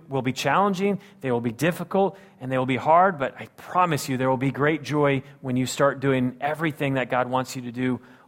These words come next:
all of the time, whether it's serving, whether it's giving, whatever it might be. I was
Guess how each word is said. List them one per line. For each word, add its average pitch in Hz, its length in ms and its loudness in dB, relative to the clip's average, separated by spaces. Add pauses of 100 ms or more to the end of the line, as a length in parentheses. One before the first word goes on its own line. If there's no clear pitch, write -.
all 139 240 4
of 135 60 0
the 127 100 -6
time, 127 280 -2
whether 113 220 0
it's - 140 -10
serving, 170 500 0 (220)
whether 120 240 -6
it's 107 160 -12
giving, 160 500 -2
whatever 208 360 6
it 208 60 6
might 180 260 4
be. 117 220 -8 (3000)
I 131 40 -4
was - 420 -2